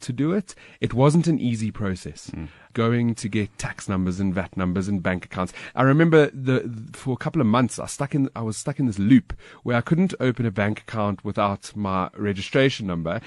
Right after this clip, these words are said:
Speaker 1: and I couldn't get a res-, registration number without a
Speaker 2: <laughs>
Speaker 1: bank
Speaker 2: Yeah,
Speaker 1: account.
Speaker 2: yeah.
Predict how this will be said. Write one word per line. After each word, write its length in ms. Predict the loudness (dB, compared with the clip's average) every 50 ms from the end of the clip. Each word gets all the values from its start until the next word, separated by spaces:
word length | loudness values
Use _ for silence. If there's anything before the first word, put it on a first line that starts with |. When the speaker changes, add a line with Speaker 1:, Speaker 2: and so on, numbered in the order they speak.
| -14 -18 -10 -4
Speaker 1:
and 100 | -2 0
I 40 | 0
couldn't 240 | 2 2 2 4 4
get 120 | 4 4
a 60 | 6
res-, 260 | 4 4 2 0 -2 -2
registration 640 | 0 2 2 2 0 0 2 4 6 6 6 6 6
number 220 | 6 6 8 6
without 220 | 8 8 6 6 4
a 40 | 4
Speaker 2:
<laughs> 120 | 4 4
Speaker 1:
bank 140 | 4 4 4
Speaker 2:
Yeah, 60 | 2
Speaker 1:
account. 280 | 0 0 0 0 -2 -4
Speaker 2:
yeah. 120 | -6 -8